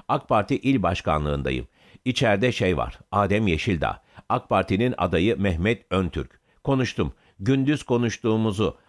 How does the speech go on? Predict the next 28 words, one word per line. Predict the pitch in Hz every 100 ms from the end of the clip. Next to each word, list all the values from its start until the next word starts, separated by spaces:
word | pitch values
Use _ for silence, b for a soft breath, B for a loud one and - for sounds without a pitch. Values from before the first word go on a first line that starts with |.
| b
abi | 92 117 120 - b b
bir | 117 135
çekilme | - 127 131 123 120
asla | 117 - 123 101
olmayacak, | 113 117 92 85 117 - -
iki | 143 -
üç | 170 180 127
milyon | 139 139 139 143
veriyorlar. | 110 95 87 73 65 60 _ _ _ _ _
Kuzenin | - 131 135 135 160 -
orada | 135 104 127 - -
pozisyon | 120 120 131 - 131 120
falan | 117 117 117 92
dedi, | 90 139 -
sordular. | - 123 110 120 101 71 - b b b
Ya | 110 113 -
pozisyondan | 120 120 - 123 117 117 139
kasıt | 101 117 - 131
ne? | 95 -
Spor | - - 120 131
Bakanlığı | 117 127 123 110 85
mı, | 71
belediye | 101 101 107 104 120
mi, | 117 -
külliye | - 110 104 110 123
mi? | 110 -
Bize | 85 123 147
sorsun, | 131 135 120 - 78